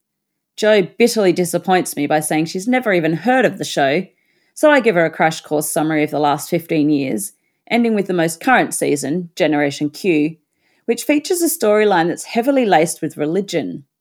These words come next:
I'm secretly irritated by this, and ask Jo why she thinks a queer T V series is so interested in talking about religion. Her answer really floors me.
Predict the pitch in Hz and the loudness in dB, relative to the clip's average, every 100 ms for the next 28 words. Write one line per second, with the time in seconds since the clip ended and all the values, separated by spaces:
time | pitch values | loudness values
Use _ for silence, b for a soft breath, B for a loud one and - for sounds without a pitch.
0 | _ _ _ _ _ _ _ 202 202 190 | _ _ _ _ _ _ _ -8 -6 -6
1 | - - 330 - 147 143 - 190 185 175 | -8 -4 -4 -2 -2 -2 -2 -4 -4 -4
2 | - - - 104 104 185 180 - - b | -6 -10 -8 -8 -6 -6 -6 -10 -14 b
3 | b b 202 226 294 - 277 240 247 311 | b b 2 4 2 0 0 0 0 -4
4 | 370 392 359 254 - 208 - 220 196 196 | -2 -2 -2 -2 -4 -12 -4 0 2 2
5 | 180 165 165 165 160 160 160 - b b | 0 0 0 -2 -2 0 -2 -6 b b
6 | 196 196 - 247 262 220 226 196 170 147 | -8 -6 0 2 2 0 -4 -4 -6 -2
7 | 147 - 190 190 180 165 175 175 139 - | -2 -2 -4 -2 -2 -4 -6 -6 -6 -6
8 | 156 175 170 147 95 139 _ _ _ _ | -4 -2 -4 -8 -10 -14 _ _ _ _
9 | _ _ _ _ _ _ - 170 - 226 | _ _ _ _ _ _ -4 -2 0 -2
10 | 240 - 151 135 143 160 160 180 175 170 | -2 -2 -4 -4 -8 -8 -2 0 0 0
11 | 165 165 - 170 156 147 - - | -4 -8 -6 -2 -2 -2 -8 -12